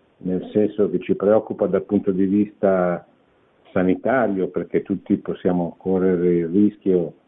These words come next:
di, di prendere questa, questa malattia, che magari sarà anche, nel novanta per cento delle persone sarà anche non pericolosa,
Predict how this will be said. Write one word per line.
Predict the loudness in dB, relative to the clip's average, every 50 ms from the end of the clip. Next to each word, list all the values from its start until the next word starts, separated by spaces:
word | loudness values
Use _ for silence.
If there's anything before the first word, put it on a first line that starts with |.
| _ _ _ _ _ _ _ _ _ _ _ _ _
di, | -10 -8 -8 -8 -8 -8 -8 -8 -8 -8 -10 -10 -12
di | -14 -10
prendere | -4 0 0 2 2 2 2 2 2 0 -2 0
questa, | -2 -2 -2 -2 -2 0 0 0 -2 -2
questa | -4 -6 -6 -4 -2 -2
malattia, | 0 0 2 0 0 -2 -4 _ 2 2 2 2
che | 0 -4 -4
magari | -4 -2 2 2 2 2 2 0 -2
sarà | -2 0 2 2 2 2 2 2
anche, | 0 -2 -4 -4 0 0 2 2 0 -2 -4 -6 _ _ _ _ _ _ _ _ _ _ _ _ _ _ _ _ _ _ _ _ _ _ _ _ _ _ _ _ _ _ _
nel | -6 -6 -4 -4 -6 -6 -8 -10 -12 -14 -16 -14 _
novanta | -10 -6 -4 -2 -2 0 0 0
per | 0 0 0 -2 0
cento | 0 0 0 0 0 0
delle | 0 2 0
persone | 0 0 -2 -4 -4 -2 0 2 2 4 2 0 -2
sarà | -2 -2 0 0 0 0 2 2 0
anche | 0 -2 -2 -2 -2 0
non | 0 0 0 0 0 0 -2 -4 -6 -8 -2
pericolosa, | 0 0 0 0 0 0 0 2 2 2 2 0 -2 -2 0 2 2 0 -2